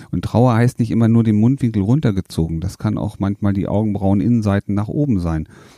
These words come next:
Das, ähm, kann sein, dass die Augenlider sich leicht senken. Wenn du getrainiert bist darauf, solche Signale zu erkennen und, äh, in die Interpretation zu gehen und das bei deinem Gegenüber zu erkennen, dann hast du einen riesengroßen Vorteil vor allen anderen Menschen auf dieser Erde.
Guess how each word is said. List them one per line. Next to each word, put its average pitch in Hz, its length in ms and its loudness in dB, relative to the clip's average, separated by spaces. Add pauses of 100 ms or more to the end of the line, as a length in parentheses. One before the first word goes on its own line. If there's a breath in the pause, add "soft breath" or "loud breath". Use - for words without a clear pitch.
Das, - 240 -6
ähm, 95 260 0
kann 104 200 0
sein, 101 160 2
dass 110 140 0
die - 140 -6
Augenlider 110 540 2
sich 82 220 -6
leicht 87 280 -6
senken. 82 300 -6 (360 loud breath)
Wenn 101 120 2
du 104 100 4
getrainiert 127 680 0
bist - 240 -4
darauf, 82 360 -6 (220)
solche 120 300 -4
Signale 123 520 -2
zu - 140 -14
erkennen 87 520 -8 (420 soft breath)
und, 101 200 -2
äh, 90 200 2
in 98 160 2
die 90 60 0
Interpretation 92 800 -2
zu - 140 -2
gehen 80 260 -2
und 87 120 0
das 165 140 0
bei 160 100 0
deinem 123 220 0
Gegenüber 143 460 -2
zu - 180 -6
erkennen, 95 480 -4 (440 loud breath)
dann 85 320 -6
hast 139 220 0
du 139 100 2
einen 90 260 0
riesengroßen 117 760 -2
Vorteil 127 500 0
vor - 280 -8
allen 147 440 2
anderen 110 360 0
Menschen 98 340 -2
auf - 160 -6
dieser 92 280 -4
Erde. 104 380 -2